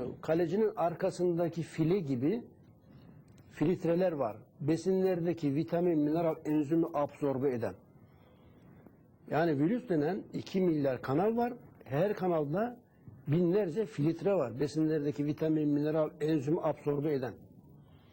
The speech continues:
Şimdi ne oluyor da bu virüs denen kanallar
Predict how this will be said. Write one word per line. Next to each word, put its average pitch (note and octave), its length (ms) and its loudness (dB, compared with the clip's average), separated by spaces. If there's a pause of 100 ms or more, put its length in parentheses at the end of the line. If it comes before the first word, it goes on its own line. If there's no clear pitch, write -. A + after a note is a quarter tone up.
(760)
Şimdi G#3+ 400 2
ne A#3 100 2
oluyor A3 460 2
da F#3+ 240 0
bu G3 400 2
virüs D#3+ 380 -2
denen D#3+ 280 2
kanallar E3 600 0